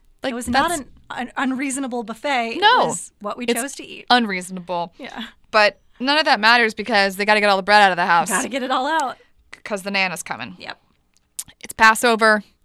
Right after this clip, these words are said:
Speaker 2: Yep.
Speaker 1: She's coming over. Usually they go to the Ackerman's house for Passover, but they can't this year.
Speaker 2: Because
Speaker 1: 'Cause the
Speaker 2: he
Speaker 1: Nana's coming.
Speaker 2: tells them that he does it every year.
Speaker 1: Yeah.
Speaker 2: Right.
Speaker 1: Um, Seth goes to Summers, and he's like,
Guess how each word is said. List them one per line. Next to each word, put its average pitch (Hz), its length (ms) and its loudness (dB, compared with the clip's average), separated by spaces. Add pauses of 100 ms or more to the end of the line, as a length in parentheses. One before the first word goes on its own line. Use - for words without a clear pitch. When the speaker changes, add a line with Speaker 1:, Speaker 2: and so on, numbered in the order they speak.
(140)
Speaker 2:
Yep. 202 180 -16 (360)
Speaker 1:
She's - 260 -10
coming 226 280 0
over. 208 380 4
Usually 214 340 0
they 202 140 0
go 202 220 2
to 196 80 -4
the 185 220 2
Ackerman's 196 480 2
house 190 340 0
for 180 360 -2 (440)
Passover, 196 400 4
but - 120 -4
they - 60 -10
can't 254 300 2
this 226 200 -6
year. 180 220 -6 (340)
Speaker 2:
Because 196 260 -12
Speaker 1:
'Cause - 80 -16
the 208 60 -12
Speaker 2:
he 202 80 -10
Speaker 1:
Nana's 196 440 -10
coming. - 180 -18
Speaker 2:
tells 214 260 -10
them 226 160 -8
that 214 200 -10 (140)
he 226 100 -8
does 233 200 -10
it 262 60 -12
every 247 280 -12
year. - 200 -18
Speaker 1:
Yeah. - 180 -6 (760)
Speaker 2:
Right. 208 280 4
Speaker 1:
Um, 202 280 -8 (380)
Seth 247 260 -4
goes 254 200 -2
to 233 80 -8
Summers, 196 600 0
and 190 200 -8
he's 185 320 -6
like, 165 380 -4